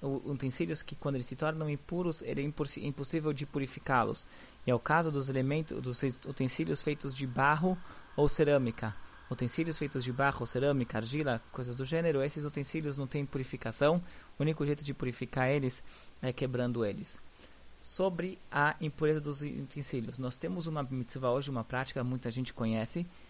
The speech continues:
de levar utensílios ao mikveh. Isso aqui nós fazemos quando compramos utensílios novos de um não-judeu, então a gente mergulha ele no mikveh.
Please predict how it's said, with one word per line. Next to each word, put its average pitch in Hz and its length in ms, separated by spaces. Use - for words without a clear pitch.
de 139 140
levar 139 340
utensílios 156 800
ao 143 160
mikveh. 123 460
Isso 131 140
aqui 131 160
nós 180 160
fazemos 151 480
quando 131 240
compramos 156 500
utensílios 131 520
novos 117 520
de 135 80
um 131 60
não-judeu, 135 720
então 151 320
a 147 60
gente 147 200
mergulha 143 300
ele 143 100
no 143 80
mikveh. 120 420